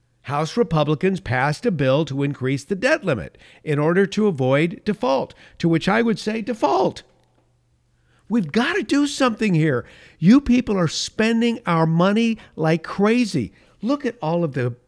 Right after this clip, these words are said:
billions of dollars we're giving to Ukraine. Unaccounted for. Friends, you may have some very, very strong feelings about what's going on in Ukraine. I certainly do as well.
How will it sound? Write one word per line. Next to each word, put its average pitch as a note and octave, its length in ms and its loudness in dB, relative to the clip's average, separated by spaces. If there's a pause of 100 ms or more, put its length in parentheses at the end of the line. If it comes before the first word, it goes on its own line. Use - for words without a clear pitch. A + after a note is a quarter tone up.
(220)
billions A3 500 2
of A#2+ 100 -2
dollars C3+ 360 0
we're A#2+ 100 -4
giving B2 300 -2
to A2+ 100 -4
Ukraine. A2 460 -4 (800)
Unaccounted E3+ 420 -2
for. D#2 260 -12 (560)
Friends, E3 440 -4 (560)
you C#3 120 -4
may D3+ 160 0
have C#3+ 220 0
some A2 240 -8
very, C#3+ 760 -2
very B2+ 300 -6
strong A#2+ 380 -6
feelings A#2+ 420 -6
about G#2 220 -8
what's G2 120 -10
going A2 320 -6
on G#2 120 -6
in G2+ 100 -6
Ukraine. F#2+ 500 -8 (300)
I A2 100 -6
certainly A2+ 440 -8
do G#2+ 260 -8
as A2+ 140 -14
well. G2+ 340 -10